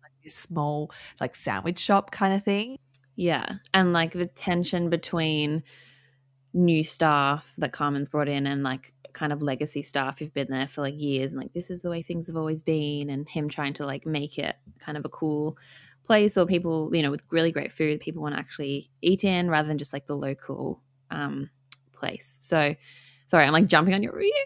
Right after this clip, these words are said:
Speaker 2: <gasps> but continue.
Speaker 1: No, perfect. <laughs> Um, no, exactly right. And I think what really pulled me into this show was the beautiful focus on food. Like, food is such a visual, like, visually beautiful, like, I don't know,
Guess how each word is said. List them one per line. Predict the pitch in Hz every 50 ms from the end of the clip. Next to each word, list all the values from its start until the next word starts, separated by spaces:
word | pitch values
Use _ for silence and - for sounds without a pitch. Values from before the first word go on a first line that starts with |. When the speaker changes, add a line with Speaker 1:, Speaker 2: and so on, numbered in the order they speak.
| 554 -
Speaker 2:
<gasps> | - 494 480 453 403 359 320 294 - _ -
but | 240 196 170 - - - -
continue. | - 254 262 269 294 233 226
Speaker 1:
No, | 220 196 208
perfect. | 202 220 185 180 196 - 180 165 - - - - - -
<laughs> | - - - - - - - _ -
Um, | 220 208 202 202 190 170
no, | 214 220 214
exactly | 196 190 196 196 - 220 214 208 - 226 220 220
right. | 202 190 180 180 160 107 - - -
And | 185
I | 190 190 202
think | - 185 180 180 196
what | 196 185 190 190
really | 185 180 180 185
pulled | 180 - - 185 175 175 190
me | 170 165 -
into | - 160 165 - 175
this | 156 160 165 170
show | - - - 165 156 151
was | 151 156 143 151 160 - - - - - - - - - _ -
the | 190 185
beautiful | 165 - - - - 269 - 180 - - 180
focus | 175 - 165 156 160 - 175 -
on | 175 170 170 - - - -
food. | - 196 202 185 170 165 160 143
Like, | 151 151 156 -
food | - - - 180 175 170 175 175 175 165
is | 175 180 175
such | - - - 185 156 156 - - 196
a | 185 175
visual, | 165 175 170 165 160 180 170 165 160 160 156 156 156 156 147 120 - -
like, | - 170 160 170
visually | 190 196 165 165 165 160 175 165 165 160
beautiful, | 156 - - 151 151 147 151 160 156 - 160 156 156
like, | 143 147 160 160 - - _ _ _ _ _ _ _ _ - - - - - - - _ _ _ _
I | 180 170
don't | 160 143
know, | 135 123 107 101